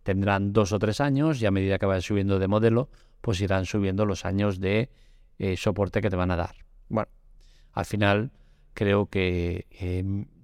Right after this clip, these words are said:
es buena la noticia y que, y que esperemos que otros fabricantes tomen ejemplo y que tengan un poco los, los coches actualizados, que es algo que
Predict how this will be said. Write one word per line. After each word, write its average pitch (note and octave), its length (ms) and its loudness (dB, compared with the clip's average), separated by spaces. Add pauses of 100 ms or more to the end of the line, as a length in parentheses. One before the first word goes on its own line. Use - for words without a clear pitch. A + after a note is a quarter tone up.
(180)
es G2+ 140 -4
buena A#2+ 300 4
la A2+ 120 0
noticia A#2 540 0 (680)
y A2 160 0
que, F#2 680 -2 (100)
y G#2 120 -4
que F2+ 540 0
esperemos G#2 460 -2
que - 140 -2
otros G#2 240 0
fabricantes G2 720 -2 (840)
tomen A2 240 2
ejemplo A2 480 0 (800)
y G#2+ 280 -2
que F2+ 560 -2
tengan G2+ 280 2
un G#2 80 2
poco G#2 240 2
los, F#2+ 500 0
los G#2+ 280 -6
coches A2 520 0
actualizados, F#2 720 -2
que - 120 -4
es - 80 -6
algo G2 300 0
que F#2+ 200 -4